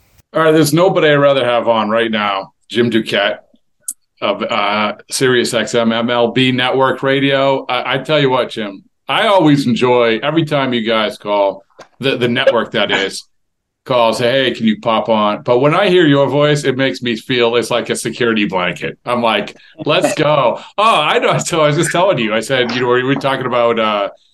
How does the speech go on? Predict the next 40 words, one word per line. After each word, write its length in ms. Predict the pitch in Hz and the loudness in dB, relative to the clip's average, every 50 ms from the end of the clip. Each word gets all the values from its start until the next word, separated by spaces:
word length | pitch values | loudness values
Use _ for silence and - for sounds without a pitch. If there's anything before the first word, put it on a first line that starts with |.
| _ _ _ _ _ - | _ _ _ _ _ -6
um, 480 | 123 113 107 104 101 98 95 95 95 - | -4 -2 0 0 0 -2 -2 -6 -10 -6
who 240 | - - 143 139 131 | 0 2 4 4 4
was, 240 | 131 123 113 104 113 | 4 2 0 2 0
uh, 420 | 113 110 107 104 98 98 98 92 - | 0 2 2 2 2 2 0 -2 -2
we 60 | 135 | -2
we're 60 | 135 | -2
talking 200 | 135 165 165 156 | 0 0 -2 0
about 200 | 147 143 135 - | 0 0 -2 -2
teams 300 | - - 151 143 135 135 | -2 0 0 2 2 2
going 240 | 131 131 127 127 117 | 0 0 0 0 -2
in 60 | 110 | -2
the 80 | 107 104 | -4 -4
postseason, 760 | 117 127 139 170 - - 123 113 110 107 107 104 101 92 - - - - - - - | -2 0 0 0 0 0 0 0 0 -2 -4 -8 -8 -10 -14 -18 -20 -20 -16 -8 -6
and 340 | 123 123 120 117 113 110 | -4 -2 0 0 0 0
we're 100 | - 127 | 0 0
doing 240 | 123 117 143 156 160 | 2 2 2 2 4
this 140 | 147 127 120 | 2 0 0
<laughs> 20 | |
podcast 1000 | - - 139 139 147 147 147 - - - - - - _ - 226 - - - - - | -2 0 0 0 0 0 -2 -6 -8 -12 -14 -16 -10 _ -2 -2 -2 -2 -4 -6 -4
every 240 | - 156 135 131 123 | -4 -2 -2 -4 -4
day. 480 | 110 123 123 135 135 120 110 104 - - - - - - _ - | -2 -2 0 0 0 0 -2 -4 -4 -8 -16 -20 -20 -16 _ -8
I'm 100 | 143 123 | -6 -4
like, 160 | 127 123 117 | -2 -2 -2
"Somebody 360 | - - 240 262 294 294 247 | 0 0 0 2 2 2 2
said 260 | 220 - 214 196 151 | 2 2 0 0 0
something 280 | - 180 160 143 - 123 | 0 0 0 0 0 2
really 260 | 131 151 180 190 170 | 2 2 4 2 2
smart 420 | - - - 139 139 143 151 147 | 0 -2 -2 0 0 2 2 0
about 260 | 135 110 117 117 110 - | 0 0 0 0 0 -2
teams 200 | - 131 123 110 | -6 -8 -6 -2
going 240 | 127 123 123 120 | 0 0 2 2
in." 120 | 117 117 113 | 0 -2 -4
I 80 | - | -6
can't 280 | 131 - - - 233 220 | -8 -6 -2 0 0 2
remember 340 | 202 180 185 185 180 175 151 | 2 0 0 2 2 2 4
who 160 | 165 180 170 | 4 4 4
it 60 | 160 | 2
was. 320 | 156 160 165 156 135 - - | 2 2 2 2 0 -2 -4
It 60 | - - - - - _ | -10 -16 -20 -20 -18 _
was, 80 | - 135 | -10 -8